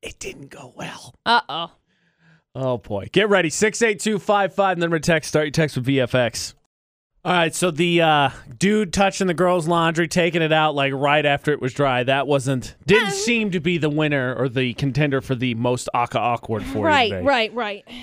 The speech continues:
Speaker 1: A J and McCall's debate at eight on V F X. Try this one on.
Speaker 2: Okay.
Speaker 1: A buddy who shall remain nameless because this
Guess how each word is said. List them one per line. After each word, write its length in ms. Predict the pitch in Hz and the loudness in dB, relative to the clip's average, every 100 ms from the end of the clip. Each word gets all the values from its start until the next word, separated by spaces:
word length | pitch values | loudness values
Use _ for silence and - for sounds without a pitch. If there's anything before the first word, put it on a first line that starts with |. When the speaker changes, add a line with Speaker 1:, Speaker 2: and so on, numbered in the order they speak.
| - | -2
Speaker 1:
A 140 | 131 | 0
J 180 | 131 135 | 2 0
and 80 | 123 | 0
McCall's 300 | 113 131 123 | 0 0 2
debate 380 | - 104 123 120 | -2 -2 0 0
at 100 | 113 | 0
eight 180 | 120 117 | 0 2
on 160 | 113 107 | 0 0
V 220 | 117 113 | -2 -2
F 160 | 107 | -2
X. 160 | 131 131 | -4 -6
Try 180 | - 156 | -2 -2
this 200 | 143 135 | -2 -4
one 160 | 127 107 | -6 -4
on. 260 | 101 95 - _ - | -6 -10 -14 _ -6
Speaker 2:
Okay. 300 | 233 214 339 - - _ _ | -2 0 -2 -4 -18 _ _
Speaker 1:
A 60 | 131 | 0
buddy 280 | 135 202 208 | 2 4 4
who 120 | 202 | 2
shall 260 | - 170 | 4 4
remain 380 | 165 160 170 175 | 4 2 2 0
nameless 380 | 165 170 165 160 | 0 0 0 -2
because 340 | 160 160 139 | -2 -2 -2
this 240 | 120 190 | 0 -2